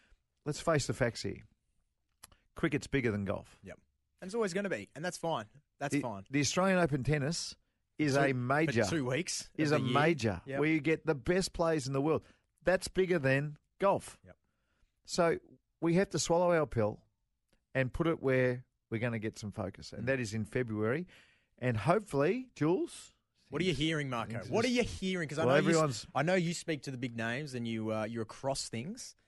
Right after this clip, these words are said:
Speaker 2: So
Speaker 1: Most
Speaker 2: tell
Speaker 1: people,
Speaker 2: the clubhouse audience what
Speaker 1: most
Speaker 2: you're
Speaker 1: people are
Speaker 2: thinking.
Speaker 1: on board with the concept that it would be better served, our summer of golf would be better served in February.
Speaker 2: Yep.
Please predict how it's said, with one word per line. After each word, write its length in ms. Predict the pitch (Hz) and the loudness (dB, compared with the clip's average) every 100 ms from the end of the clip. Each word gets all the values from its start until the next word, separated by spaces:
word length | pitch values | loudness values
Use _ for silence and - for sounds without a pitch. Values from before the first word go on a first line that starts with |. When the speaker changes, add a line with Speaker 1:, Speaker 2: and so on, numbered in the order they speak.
| - | -2
Speaker 2:
So 60 | |
Speaker 1:
Most 240 | 139 180 180 | 2 4 6
Speaker 2:
tell 100 | 170 | 6
Speaker 1:
people, 140 | 202 | 8
Speaker 2:
the 60 | 180 | 6
clubhouse 400 | 170 156 151 - | 4 4 2 0
audience 320 | 127 123 151 | 0 0 0
what 100 | 139 | 4
Speaker 1:
most 200 | 175 165 | 4 4
Speaker 2:
you're 100 | 123 | 2
Speaker 1:
people 240 | 185 170 170 | 2 4 4
are 100 | 156 | 6
Speaker 2:
thinking. 280 | 151 151 | 6 4
Speaker 1:
on 40 | 120 | 2
board 280 | 135 156 135 | 2 2 2
with 120 | 135 | -2
the 60 | 117 | -4
concept 720 | - 143 151 - 175 - - _ _ _ _ - | -4 -4 -2 0 -2 -2 -14 _ _ _ _ -2
that 360 | 110 135 135 _ _ _ | 2 4 2 _ _ _
it 80 | - | -4
would 240 | 120 135 113 | 0 0 0
be 100 | 123 | 0
better 300 | 104 139 147 | 0 0 0
served, 580 | - 131 117 143 - - | 0 2 2 0 -4 -8
our 220 | 117 120 | -2 0
summer 340 | 107 - 143 123 | 0 -2 -2 -2
of 140 | 92 | -2
golf 440 | 90 117 139 - - _ _ _ _ _ _ _ - | 0 2 0 -8 -20 _ _ _ _ _ _ _ -6
would 160 | 117 107 | -2 -2
be 100 | 113 | -2
better 240 | 95 123 | 0 0
served 560 | 107 120 113 110 104 - _ - | 0 0 2 0 -4 -14 _ -8
in 140 | 110 | -8
February. 560 | 104 113 104 95 - - | -4 -6 -4 -8 -10 -12
Speaker 2:
Yep. 200 | 104 90 | -10 -10